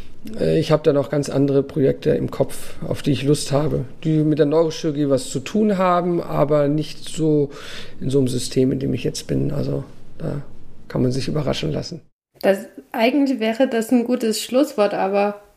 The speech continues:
Speaker 2: ich hätte auch noch Fragen.
Speaker 1: Mhm, bitte.
Speaker 2: Die, äh, Frage wäre noch so ein bisschen, ähm, von dem kulturellen Aspekt. Sie haben ja jetzt auch gesagt, die Kinder gehen auf eine, auf eine internationale Schule et cetera.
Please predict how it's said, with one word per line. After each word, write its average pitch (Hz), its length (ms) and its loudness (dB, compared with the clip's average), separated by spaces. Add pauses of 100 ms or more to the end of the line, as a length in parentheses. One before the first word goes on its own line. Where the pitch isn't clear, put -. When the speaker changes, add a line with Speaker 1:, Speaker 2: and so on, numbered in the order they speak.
(460)
Speaker 2:
ich - 120 -2
hätte 233 180 0
auch 233 80 4
noch 214 140 2
Fragen. 220 480 0 (720)
Speaker 1:
Mhm, 180 280 4 (280)
bitte. - 240 4 (640)
Speaker 2:
Die, 220 80 4
äh, 226 300 2
Frage 226 360 2
wäre 254 200 2
noch 247 160 2
so 254 120 0
ein 233 80 2
bisschen, 254 280 2 (500)
ähm, 220 560 2 (920)
von 240 240 2
dem 220 220 2
kulturellen 247 500 2
Aspekt. 190 400 -2
Sie 208 60 0
haben 202 100 4
ja 214 80 2
jetzt 208 160 0
auch 226 140 -2
gesagt, 220 320 2
die 208 160 -4
Kinder 226 340 0
gehen 220 160 2
auf 220 220 -2
eine, 214 360 2
auf 208 140 0
eine 214 100 4
internationale 208 1000 0
Schule 220 320 -2
et 214 160 -8
cetera. 190 460 -2